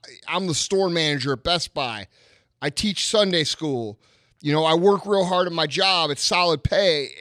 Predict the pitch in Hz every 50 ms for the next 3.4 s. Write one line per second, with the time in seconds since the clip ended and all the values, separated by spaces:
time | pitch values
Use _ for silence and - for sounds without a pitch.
0 | - _ _ - 160 170 160 175 226 254 254 165 139 113 98 _ _ _ _ _
1 | _ _ _ _ _ - 147 156 160 151 147 139 127 127 - _ _ _ _ -
2 | 147 143 180 175 196 185 - - - - 214 247 277 285 226 165 139 127 127 143
3 | - - 180 165 139 147 165 156